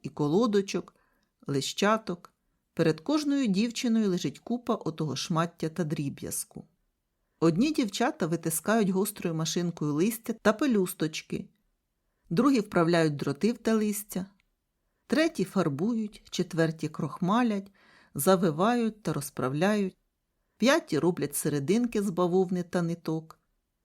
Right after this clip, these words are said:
а останні вже клеять пелюсточки докупи і роблять з них квітку, востаннє підмальовують поправляють, закручують,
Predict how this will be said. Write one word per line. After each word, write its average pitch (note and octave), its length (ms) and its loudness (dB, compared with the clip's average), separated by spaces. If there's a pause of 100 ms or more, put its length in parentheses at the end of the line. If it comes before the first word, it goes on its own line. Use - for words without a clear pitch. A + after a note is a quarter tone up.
(260)
а F#3 120 4
останні D#4 520 2
вже G3 200 0
клеять A#3+ 500 0
пелюсточки G3 680 -2
докупи D#3+ 580 -2 (480)
і F3 80 6
роблять C4+ 400 2
з - 60 -18
них C4+ 200 -2
квітку, D#3 640 -4 (400)
востаннє D#3+ 600 0
підмальовують G3+ 920 -2 (460)
поправляють, D#3+ 920 0
закручують, A3+ 920 -2